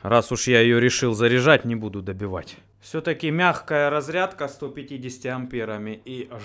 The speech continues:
жёсткое подключение накоротко — это разные вещи. Ставлю на зарядку. Здесь цепь ещё более упрощённая, более элегантная, так сказать. Да и работает безотказно.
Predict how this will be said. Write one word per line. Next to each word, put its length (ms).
жёсткое 540
подключение 760
накоротко — 560
это 200
разные 400
вещи. 280
Ставлю 380
на 140
зарядку. 480
Здесь 300
цепь 340
ещё 460
более 280
упрощённая, 720
более 340
элегантная, 640
так 180
сказать. 520
Да 160
и 40
работает 520
безотказно. 720